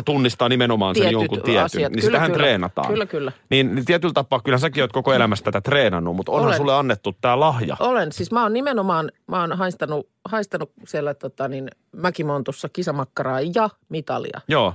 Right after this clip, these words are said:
Speaker 1: joo, sitä
Speaker 2: Ja,
Speaker 1: sä oot
Speaker 2: ja
Speaker 1: pikkutytöstä tehnyt.
Speaker 2: silloin, silloinkin, kun mä oon ollut, tässä on ollut Suomella kuitenkin talvikisossakin, on kunniakkaat perinteet.
Speaker 1: Mm.
Speaker 2: Niin, niin nimenomaan tota, et on siis tottunut siihen mitalin tuoksuun.
Speaker 1: Kyllä, kyllä, mutta on se silti onni,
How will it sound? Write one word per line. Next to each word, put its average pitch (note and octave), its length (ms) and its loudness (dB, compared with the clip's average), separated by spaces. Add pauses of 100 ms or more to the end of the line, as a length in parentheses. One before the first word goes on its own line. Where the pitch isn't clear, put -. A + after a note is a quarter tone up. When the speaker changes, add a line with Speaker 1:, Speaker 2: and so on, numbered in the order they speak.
(100)
Speaker 1:
joo, C3+ 160 4
sitä F3 120 0
Speaker 2:
Ja, F3 40 2
Speaker 1:
sä C3 60 4
oot B2 120 2
Speaker 2:
ja - 60 4
Speaker 1:
pikkutytöstä C3+ 540 0
tehnyt. G#2+ 260 2
Speaker 2:
silloin, G2+ 200 4
silloinkin, A#3+ 480 -2
kun G3+ 120 -4
mä A3 100 2
oon A3+ 120 0
ollut, A3 460 -2 (140)
tässä G3 240 -6
on A3+ 180 -2
ollut B3+ 320 -2 (220)
Suomella E3+ 380 -2
kuitenkin E3 360 -6
talvikisossakin, C#3+ 960 -6
on E3 220 -6
kunniakkaat E3+ 680 -4
perinteet. D#3+ 640 -4
Speaker 1:
Mm. F#2 240 0 (760)
Speaker 2:
Niin, D3 360 -2
niin D3+ 280 -4
nimenomaan E3+ 580 -2
tota, C3 400 -4 (1160)
et - 160 -4
on F3 120 -2
siis - 300 -6 (300)
tottunut E3 400 0
siihen C3 240 -4
mitalin A#2 340 -6
tuoksuun. - 460 -10
Speaker 1:
Kyllä, D3 340 0
kyllä, B2+ 380 0
mutta A#2 240 0
on C#3+ 100 2
se E3 60 0
silti E3+ 400 -2
onni, B2+ 500 2